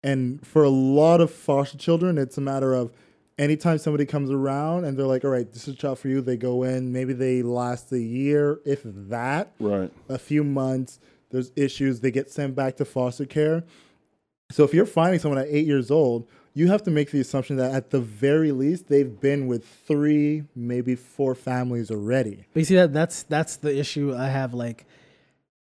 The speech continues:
Speaker 3: the people who adopt these kids wi-, at that above age, who are older, kids who are older,
Speaker 1: Yeah.
Speaker 3: and they're put them back in the foster home, these are people who should not even be allowed.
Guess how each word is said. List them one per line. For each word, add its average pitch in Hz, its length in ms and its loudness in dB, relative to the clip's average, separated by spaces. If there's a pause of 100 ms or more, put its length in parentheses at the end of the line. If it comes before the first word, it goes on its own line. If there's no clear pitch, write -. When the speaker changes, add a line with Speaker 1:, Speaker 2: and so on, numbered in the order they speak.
Speaker 3:
the 147 80 -2
people 180 680 2 (680)
who 180 160 4
adopt 139 300 -2
these 151 140 -2
kids 151 260 0
wi-, 143 260 -6 (160)
at 135 240 -2
that 139 240 0
above 139 340 -2
age, 143 540 -4 (420)
who 151 100 2
are 131 380 0
older, 175 320 4
kids 165 280 -2
who 147 80 0
are 135 80 2
older, 165 340 2
Speaker 1:
Yeah. 107 140 -8 (280)
Speaker 3:
and 139 160 -2
they're 135 80 0
put 151 200 2
them 135 100 0
back 131 240 -2
in 160 40 -4
the 156 60 -2
foster 160 380 2
home, 202 200 0 (380)
these 175 160 0
are 175 80 6
people 165 380 0
who 165 160 0
should 156 220 0
not 156 200 2
even 147 160 0
be 139 120 -2
allowed. 127 580 -2